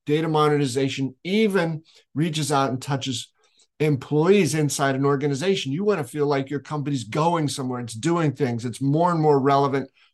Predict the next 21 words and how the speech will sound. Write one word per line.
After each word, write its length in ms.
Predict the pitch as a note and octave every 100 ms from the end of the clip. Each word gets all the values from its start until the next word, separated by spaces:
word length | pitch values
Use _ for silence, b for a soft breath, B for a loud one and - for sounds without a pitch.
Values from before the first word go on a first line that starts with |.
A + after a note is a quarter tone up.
| -
more 200 | D#3 E3+
capable, 580 | D#3+ D3+ C3 C3+ D3
and 140 | A#2+ C#3
therefore 380 | E3+ F3+ D#3+ C#3+
it's 140 | A#2+
giving 360 | A2 D#3+ D3 C#3
you 460 | F#3 G3 D#3+ D#3 B B -
more 220 | D3 D3+
of 100 | C3+
a 60 | A#2+
future 560 | - F3 G#3+ G#3 B2
here. 160 | G#2+ A2
You 160 | G#2+ A#2+
can 200 | C#3 C3
make 240 | D3 D#3
an 120 | C#3+
impact. 520 | D#3 F#3 D3 C#3+ G#2 b b b _
But 100 | D3
if 140 | D#3
you 80 | D#3+
don't, 340 | E3 F#3 F#3+